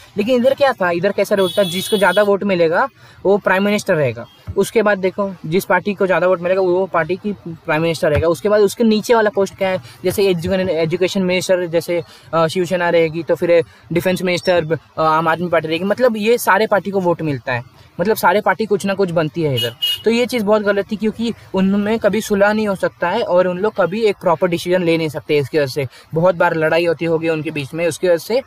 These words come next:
क्योंकि देखो सब अलग-अलग पार्टी के, अ, कुछ अलग-अलग चीज़ बने इसलिए। तो अब देखो Article फ़ोर्टी एट क्या है, Article फ़ोर्टी एट which gave president to power to rule by decree, decrees, suspended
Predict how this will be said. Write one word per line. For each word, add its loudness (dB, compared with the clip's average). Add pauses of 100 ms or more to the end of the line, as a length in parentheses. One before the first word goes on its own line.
(420)
क्योंकि -4
देखो -2 (260)
सब 0
अलग-अलग 2
पार्टी 0
के, 0 (240)
अ, 2
कुछ -2 (200)
अलग-अलग 2
चीज़ -4
बने 0
इसलिए। -4 (840)
तो 4
अब 4
देखो 0
Article 2
फ़ोर्टी 0
एट 0
क्या -4
है, -8 (300)
Article 2
फ़ोर्टी 0
एट 0
which -4
gave -2 (120)
president -2
to -6
power 0 (360)
to 2
rule 0
by 2
decree, -2 (280)
decrees, -2
suspended 0